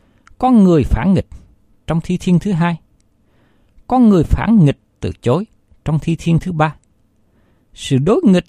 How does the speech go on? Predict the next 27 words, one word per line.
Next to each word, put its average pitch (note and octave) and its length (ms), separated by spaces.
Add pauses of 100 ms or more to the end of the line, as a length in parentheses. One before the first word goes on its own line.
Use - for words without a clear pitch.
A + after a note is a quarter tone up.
giữa D#3 100
dòng D3+ 320
dõi A2+ 180
người D3 240
nữ G#2 380
và F#2 120
con F3 240
rắn F3+ 220 (520)
trong D#3+ 140
Thi E3 200
Thiên E3 220
thứ G3+ 100
tư. F3+ 260 (1160)
Con B3 220
người E3+ 140 (120)
trọn B2+ 260
vẹn G#2+ 340 (320)
ở - 240
giữa A2+ 180
kẻ - 220
thù A2 260
nghịch G2 140 (500)
trong F#3 160
Thi F#3 200
Thiên E3+ 200
thứ - 180
năm. F3 120